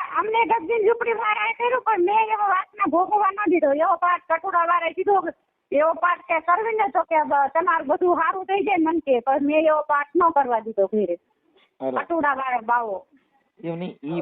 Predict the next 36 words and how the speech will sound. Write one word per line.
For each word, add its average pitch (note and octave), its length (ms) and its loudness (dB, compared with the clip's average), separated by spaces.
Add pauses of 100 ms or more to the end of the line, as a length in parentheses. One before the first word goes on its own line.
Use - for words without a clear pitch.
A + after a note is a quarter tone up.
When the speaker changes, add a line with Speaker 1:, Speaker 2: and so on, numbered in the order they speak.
Speaker 2:
પાઠ F3 280 2
કરે F#3 140 0
તો D#3+ 60 -6
ઈ F#3 120 -2
ઓલી F3+ 220 0
કોઈ F3 200 -2
બીજી D#3+ 420 -4
બાઈ F3+ 160 2
હોય G3 180 2
તો F3+ 100 -2
એનો F3 140 0
ઘરવાળો E3+ 380 0
એને F3+ 120 -4
કાંઈ F#3 140 0
કહે F#3 220 0
નહીં? A3 160 -6 (800)
Speaker 1:
હા, C#4 320 0
ઈ D#4+ 160 -4
ઘરવાળો F#4 580 0
બીજી G#4+ 360 2
આગળ C#4+ 240 -2
જાય, G#3 280 -2
ઈ, D#4 400 4
ઈ D#4 200 2
બીજી D4+ 320 2
આગળ A#3 260 -2
જાય E3+ 240 -2
એમ. G3 300 -4 (380)
Speaker 2:
અરે, G#3 180 2
અરે. D3 360 -2 (720)
Speaker 1:
હા, A3+ 320 -2 (240)
એટલે C#4 220 -2
એ D4 100 2
હાલતા D4 600 0
એ G#4 160 -2
ને G4 360 0